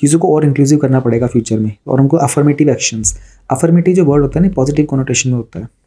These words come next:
और हम क्या कुछ कर सकते हैं, Educational institutions के अंदर quality improve कर सकते हैं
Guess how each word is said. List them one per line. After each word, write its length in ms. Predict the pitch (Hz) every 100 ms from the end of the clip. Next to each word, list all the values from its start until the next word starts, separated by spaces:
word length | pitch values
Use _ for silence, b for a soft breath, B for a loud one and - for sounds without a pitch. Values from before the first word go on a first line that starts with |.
| _ _ _ b b b b b b _ _ - - - -
और 140 | 165
हम 120 | 170
क्या 160 | 170 156
कुछ 140 | 170
कर 120 | -
सकते 280 | 151 147 -
हैं, 60 | 156
Educational 340 | 147 151 147
institutions 380 | 143 143 127 139
के 100 | -
अंदर 120 | 139
quality 300 | 131 131 131
improve 300 | 139 131 139
कर 120 | 135
सकते 300 | 127 127 -
हैं 300 | 127 135 135